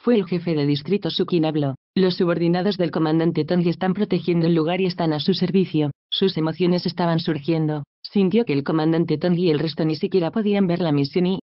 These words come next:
sin embargo, él la vio así. Uno podría imaginar sus sentimientos.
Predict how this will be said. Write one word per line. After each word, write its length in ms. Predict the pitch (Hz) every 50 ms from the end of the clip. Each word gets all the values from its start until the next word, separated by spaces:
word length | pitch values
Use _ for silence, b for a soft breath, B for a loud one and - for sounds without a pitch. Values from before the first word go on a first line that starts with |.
| _ -
sin 260 | - - - 196 185
embargo, 520 | 170 170 170 180 185 175 160 135 151 151 - _ _ -
él 160 | - 220 233
la 100 | 220 170
vio 160 | 160 170 165 151
así. 280 | 147 147 151 143 131 - _ _ -
Uno 260 | 220 233 247 247 233
podría 320 | - 151 143 151 165 175
imaginar 520 | 175 170 165 156 147 - 160 160 156 160 165
sus 180 | - 233 202
sentimientos. 840 | 170 - 147 147 143 160 156 151 147 147 147 143 147 139 139 139 -